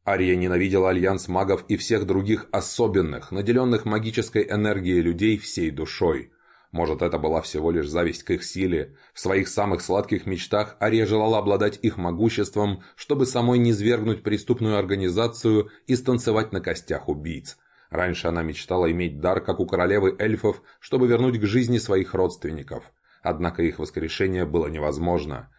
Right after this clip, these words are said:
Все знают, что магия дар жизни действует лишь в течение сорока дней после смерти. Секунды позже, и все усилия будут напрасны.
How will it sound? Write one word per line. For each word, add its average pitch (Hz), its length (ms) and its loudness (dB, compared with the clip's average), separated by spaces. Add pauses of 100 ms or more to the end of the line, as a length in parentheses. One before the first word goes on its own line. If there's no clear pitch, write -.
(180)
Все 104 200 0
знают, 98 320 0
что - 180 -6
магия 95 360 2
дар 82 260 0
жизни 101 360 0
действует 110 460 0
лишь 113 180 4
в - 40 -20
течение 117 400 0
сорока 107 420 0
дней 104 260 -2
после 87 360 -2
смерти. 87 640 -4 (280)
Секунды 87 500 -2
позже, 95 580 2 (160)
и 123 100 0
все 143 220 0
усилия 120 480 2
будут 87 360 0
напрасны. 78 720 -4